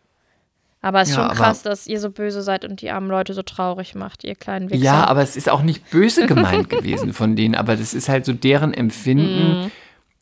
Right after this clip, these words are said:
Speaker 2: Ja, wir sind sehr traurig, so. Dann habe ich das ganz lange erklärt und habe gesagt, so, wir müssen doch auch das fragen und so.
Speaker 1: Ja.
Speaker 2: Und dann habe ich gedacht, was ist jetzt strategisch schlau?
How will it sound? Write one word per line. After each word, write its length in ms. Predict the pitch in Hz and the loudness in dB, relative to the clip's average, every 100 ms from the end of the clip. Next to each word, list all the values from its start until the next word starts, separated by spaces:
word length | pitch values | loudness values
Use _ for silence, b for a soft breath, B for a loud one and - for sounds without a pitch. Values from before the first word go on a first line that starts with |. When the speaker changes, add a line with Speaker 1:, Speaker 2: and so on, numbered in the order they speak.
| _ | _
Speaker 2:
Ja, 260 | - 135 135 | 0 0 4
wir 100 | 135 | 2
sind 180 | 143 131 | 4 4
sehr 160 | 127 | 2
traurig, 520 | - - 95 - - - | 2 0 0 0 -10 -16
so. 180 | - - - _ _ _ _ _ _ _ - - | -14 -14 -14 _ _ _ _ _ _ _ -16 -2
Dann 180 | 120 | 0
habe 140 | 113 104 | 0 -2
ich 80 | - | -6
das 200 | 85 - | -12 -10
ganz 420 | 90 85 - - | -10 -10 -12 -14
lange 320 | - 87 90 | -10 -10 -10
erklärt 680 | - - 127 135 135 127 123 | -12 -8 2 4 6 6 2
und 120 | 95 | -6
habe 140 | 92 - | -8 -10
gesagt, 480 | - 98 - _ | -8 -6 -8 _
so, 320 | - 117 120 117 B B B _ | -10 -4 -2 -4 B B B _
wir 120 | 107 | -4
müssen 260 | 95 92 98 | -4 -6 -8
doch 180 | 98 - | -8 -12
auch 140 | - | -14
das 180 | - - | -8 -8
fragen 760 | - 123 123 127 123 123 117 | -4 2 4 4 4 2 2
und 300 | - 92 - | -2 -6 -8
so. 260 | 120 127 123 B B | -4 -2 -4 B B
Speaker 1:
Ja. 120 | 196 190 | -8 -2
Speaker 2:
Und 80 | |
dann 140 | 113 127 | 0 0
habe 140 | 135 | -2
ich 140 | 135 - | -6 -8
gedacht, 460 | 127 135 123 - _ _ | -2 0 -2 -6 _ _
was 500 | 123 131 160 - - | -2 0 0 -2 -8
ist 320 | 143 117 - | -6 -6 -6
jetzt 500 | 120 107 - - - | -2 -2 -2 -12 -6
strategisch 960 | - - 95 - - - - - - - - | -6 -6 -10 -10 -10 -8 -8 -10 -12 -12 -12
schlau? 600 | - - - 60 - | -10 -8 -6 -8 -8